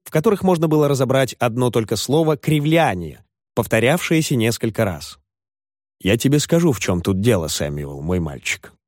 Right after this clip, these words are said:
прошептал на ухо своему сыну старый джентльмен после долгого и упорного созерцания своей супруги и мистера Стиггинса.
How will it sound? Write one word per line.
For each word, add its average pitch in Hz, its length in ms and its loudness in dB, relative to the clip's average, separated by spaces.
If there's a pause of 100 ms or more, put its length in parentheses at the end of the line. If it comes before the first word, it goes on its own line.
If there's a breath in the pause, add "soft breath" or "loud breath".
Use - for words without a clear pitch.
(140)
прошептал 110 540 0
на 107 160 2
ухо 95 200 -2
своему 98 320 0
сыну 170 300 2
старый 113 360 0
джентльмен 110 600 0
после 113 300 0
долгого 139 420 2
и 120 80 2
упорного 110 500 2
созерцания 107 720 0
своей 104 340 0
супруги 156 540 0
и 123 80 2
мистера 127 360 0
Стиггинса. 107 720 -4